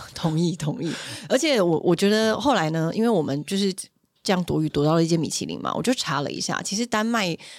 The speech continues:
它的米其林餐厅真的非常非常的多，就是不止一星、二星、三星都非常的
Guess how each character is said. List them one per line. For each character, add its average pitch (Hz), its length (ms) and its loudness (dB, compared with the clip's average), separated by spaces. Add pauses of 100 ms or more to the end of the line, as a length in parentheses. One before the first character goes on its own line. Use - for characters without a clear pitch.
它 294 120 0
的 202 60 2
米 147 80 0
其 170 140 -4
林 160 80 -2
餐 170 120 -2
厅 180 140 0
真 233 100 -2
的 220 80 0
非 240 300 -2
常 - 180 -4
非 160 140 -6
常 156 160 -6
的 - 100 -8 (120)
多， 82 260 -2
就 254 140 -4
是 254 120 -2 (300)
不 302 80 -4
止 - 180 -4
一 214 160 -2
星、 170 240 -2
二 175 160 0
星、 160 140 -2
三 151 180 -4
星 165 140 -4
都 196 140 -2
非 185 200 -2
常 - 140 -4
的 - 100 -8